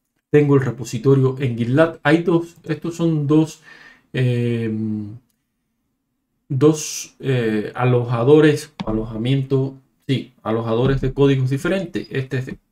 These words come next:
usa Forgejo y este, por supuesto, usa GitLab, que es el objetivo del,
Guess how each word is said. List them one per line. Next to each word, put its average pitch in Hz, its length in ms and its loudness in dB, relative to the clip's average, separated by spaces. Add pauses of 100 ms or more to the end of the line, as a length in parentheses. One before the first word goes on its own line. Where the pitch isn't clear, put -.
(280)
usa 131 380 -2
Forgejo 147 800 -2 (1080)
y 170 400 -2
este, 143 340 0
por 117 240 -6
supuesto, 131 500 -4
usa 120 360 -4
GitLab, 117 540 -2 (160)
que 113 80 0
es 110 160 -2
el 113 140 -6
objetivo 131 680 -2
del, 113 800 -6